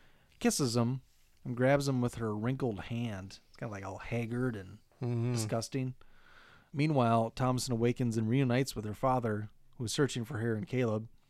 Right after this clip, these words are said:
Speaker 1: And Catherine confronts Thomasin about taking Caleb into the woods,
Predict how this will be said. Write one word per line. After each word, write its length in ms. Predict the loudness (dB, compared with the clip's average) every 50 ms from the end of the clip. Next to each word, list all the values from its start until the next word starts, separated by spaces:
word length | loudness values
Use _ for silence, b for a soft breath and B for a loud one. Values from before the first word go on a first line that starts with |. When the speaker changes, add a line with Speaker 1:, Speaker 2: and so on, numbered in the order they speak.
| _ _ _ -20 -20 _ -20 -16 -14
Speaker 1:
And 280 | -12 -10 -10 -10 -10
Catherine 460 | -6 0 0 2 2 2 0 -2 -2 -4
confronts 460 | -8 -14 -14 -8 -4 -4 -4 -4 -6
Thomasin 480 | -6 -4 -2 -2 0 -2 -4 -4 -4
about 280 | -4 -4 -4 -4 -4 -2
taking 280 | -2 -2 -2 0 -2 -4
Caleb 320 | -2 -2 -2 -2 -2 -2 -2
into 140 | -2 -2 -2
the 80 | -2
woods, 460 | 0 2 4 4 2 2 -2 -6 -8